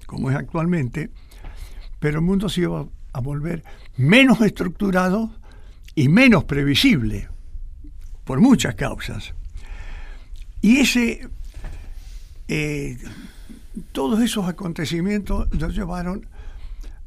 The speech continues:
a que fu-, eh, el presidente Alfonsín tuvo que afrontar muchos, muchos frentes, pero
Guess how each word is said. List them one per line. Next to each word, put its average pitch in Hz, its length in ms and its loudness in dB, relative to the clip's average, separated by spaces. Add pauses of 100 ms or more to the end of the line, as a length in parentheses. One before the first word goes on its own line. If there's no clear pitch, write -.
(400)
a 139 100 -8
que 135 120 -6
fu-, - 160 -10
eh, 143 280 -8
el 123 80 -8
presidente 165 480 -2
Alfonsín 156 480 2
tuvo 165 460 0 (840)
que 147 120 0
afrontar 147 480 0
muchos, 151 480 6 (440)
muchos 175 380 4
frentes, 120 560 -2 (680)
pero 151 720 -2